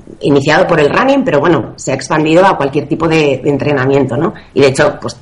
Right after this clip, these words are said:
todas las marcas, ya sean, eh, marcas deportivas como marcas de gran consumo, se han lanzado, vamos, desde hace tres años a,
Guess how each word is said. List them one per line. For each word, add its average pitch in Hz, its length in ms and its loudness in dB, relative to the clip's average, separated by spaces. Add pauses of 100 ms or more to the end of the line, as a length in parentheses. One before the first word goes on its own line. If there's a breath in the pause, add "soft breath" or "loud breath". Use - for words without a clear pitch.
(120)
todas 156 260 2
las 151 160 0
marcas, 165 380 0
ya 160 100 0
sean, 147 380 -2 (560 loud breath)
eh, 143 220 4
marcas 156 360 2
deportivas 151 680 -2
como 131 520 -6 (320 loud breath)
marcas 156 460 0
de 151 180 -6
gran 147 220 -6
consumo, 156 540 -6
se 151 160 -6
han 131 120 0
lanzado, 143 600 -2
vamos, 165 340 -2
desde 139 260 -4
hace 151 440 -2
tres 151 260 -2
años 165 400 2
a, 151 400 2